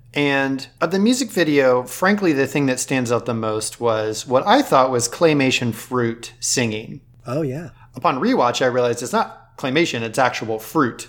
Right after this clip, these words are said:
Speaker 1: or vegetables too, I think, like,
Speaker 2: Yeah.
Speaker 1: shaped like, you know, his face or whatever. But in my mind, I thought it was claymation.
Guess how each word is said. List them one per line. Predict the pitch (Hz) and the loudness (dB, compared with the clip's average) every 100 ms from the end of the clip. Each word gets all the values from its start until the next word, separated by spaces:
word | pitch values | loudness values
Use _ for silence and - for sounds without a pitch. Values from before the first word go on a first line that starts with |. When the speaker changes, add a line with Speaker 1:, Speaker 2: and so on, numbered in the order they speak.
| - | 0
Speaker 1:
or | 123 113 107 110 | 2 2 0 0
vegetables | 151 147 123 107 107 | 0 0 -2 -4 -4
too, | - 120 | -4 -2
I | 104 | -2
think, | 104 123 147 - | -6 -10 -8 -4
like, | 123 | -4
Speaker 2:
Yeah. | - - 135 | -2 2 2
Speaker 1:
shaped | - | 2
like, | 123 113 110 - - _ 127 | 0 2 0 -6 -16 _ -6
you | 110 | -2
know, | 101 | -2
his | 117 113 | -2 0
face | 135 127 113 | 2 2 0
or | |
whatever. | 110 - 69 71 - - - _ - | -4 -6 -8 -8 -14 -20 -20 _ -2
But | 135 | 0
in | 139 | 4
my | 170 | 4
mind, | 156 123 | 4 2
I | 117 | 2
thought | 120 110 | 0 0
it | |
was | 107 | -4
claymation. | - 117 123 - - - 135 | -8 -8 -8 -10 -10 -12 -14